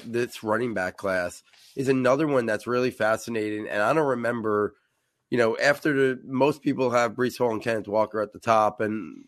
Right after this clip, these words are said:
we probably won't even have too much of a conversation, if at all, about them, because I feel like most people have heard, uh, plenty of people's takes on them. And, you know, I know you, you're on your podcast tour, and a lot of, like you, we were saying before you went on, you know, a lot of people hear you throughout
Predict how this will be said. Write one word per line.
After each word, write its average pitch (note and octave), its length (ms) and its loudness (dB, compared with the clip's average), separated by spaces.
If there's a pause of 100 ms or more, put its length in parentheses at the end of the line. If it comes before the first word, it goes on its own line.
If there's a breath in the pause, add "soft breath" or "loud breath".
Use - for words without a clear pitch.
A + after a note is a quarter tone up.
(160)
we C#3 140 -2
probably C3 260 4
won't A#2 160 0
even G2+ 140 -4
have G2+ 240 -2
too - 100 -8
much G#2+ 160 -4
of G2 80 -8
a G2 40 -4
conversation, G#2+ 600 0
if G2+ 80 -2
at G2+ 80 0
all, A#2 220 2
about G#2+ 260 0
them, D3+ 180 4
because A2+ 320 -4 (240 soft breath)
I B2 120 0
feel C3 180 0
like A#2+ 80 2
most A2+ 220 -2
people G#2 200 -2
have G2 80 -4
heard, A2 400 -2
uh, F#2+ 80 -4 (220)
plenty A2+ 440 0
of G2 120 -8
people's G#2+ 320 -6
takes A2+ 340 -4
on G#2 220 -4
them. G#2 320 -2
And, F#2+ 140 -4 (400 soft breath)
you A#2 80 2
know, G2+ 100 6
I G2+ 60 2
know G2+ 260 0
you, A2+ 380 -6
you're A#2+ 320 2
on A#2 80 0
your G#2+ 100 -2
podcast G#2+ 560 -2
tour, G#2 300 2
and G2 100 -2
a G2 40 0
lot G2+ 180 0
of, G#2 100 -6
like A2 140 -6
you, G2+ 80 -8 (100)
we A#2 60 -10
were G#2 100 -4
saying G#2 240 -6
before G#2 320 -2
you G2+ 140 -4
went G#2 160 0
on, B2 260 2 (400 soft breath)
you C3+ 100 0
know, A#2+ 60 6
a - 20 4
lot A2+ 180 2
of G#2 60 -4
people A#2 260 -6
hear A#2+ 260 -4
you A2 240 -2
throughout G#2 540 -2